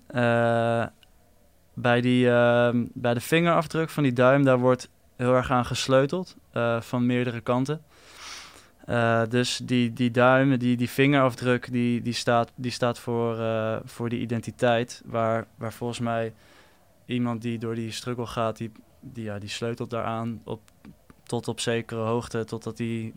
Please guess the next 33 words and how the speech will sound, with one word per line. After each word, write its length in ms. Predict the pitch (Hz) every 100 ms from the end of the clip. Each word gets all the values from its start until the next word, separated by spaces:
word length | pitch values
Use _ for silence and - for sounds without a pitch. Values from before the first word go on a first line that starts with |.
| -
zich 300 | 120 117 -
comfortabel 640 | - 113 - 123 117 123
voelt 400 | 120 135 139 139
met, 380 | 127 123 117 - - - - - - - - - - _
eh, 680 | - 120 120 120 117 120 117 117 -
met 280 | 117 120
waar 200 | 117 120
diegene 400 | 120 117 120 120
dan 160 | 123 120
is. 280 | 135 - - -
Eh, 300 | 120 120 120
dus, 200 | 120 120
dus 240 | 135 123 117
er 100 | 123
wordt 200 | 127 127
aan 140 | 123
gesleuteld 640 | 127 - 127 131 151 180
en, 340 | - 123 123 123
eh, 320 | 120 120 120 120 _ _ - - - _ _ _ _ _ _ _ _ _ _
het 120 | 117
z-, 80 | - -
het 120 | 131
komt 220 | - 143
vanuit 240 | 143 139 139
het 100 | 135
stadion, 480 | - 139 143 147 143
om 100 | 139
de, 120 | 135 -
stadion, 680 | - - 131 143 147 151 160 - -
eh, 400 | 120 123 123 120
omdat 200 | 127 131
ik 100 | 127 - 127 123
denk, 300 | 123 127 139